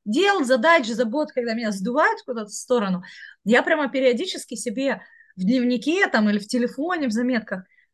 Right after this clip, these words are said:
даже, э, начинаю вести такой условно мини-дневничок. Вот буквально, знаешь, хватает уже даже нескольких дней, недели,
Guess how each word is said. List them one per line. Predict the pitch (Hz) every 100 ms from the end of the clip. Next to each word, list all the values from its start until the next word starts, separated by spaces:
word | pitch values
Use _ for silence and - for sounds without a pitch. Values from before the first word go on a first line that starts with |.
| _
даже, | 190 247 294 247
э, | 262 220 - 208 208
начинаю | 214 - 285 302 240
вести | 240 -
такой | 403 285 269 208
условно | 226 208 262 403 269
мини-дневничок. | 190 247 370 226 233 247 285 - 262 -
Вот | 190
буквально, | 180 233 254 320 381 262
знаешь, | 226 277 -
хватает | 208 214 302 302 -
уже | 208 277 254 196
даже | 190 240 247 240
нескольких | 220 285 - 220 - 208
дней, | 180 247 226
недели, | 180 196 190 240 180 156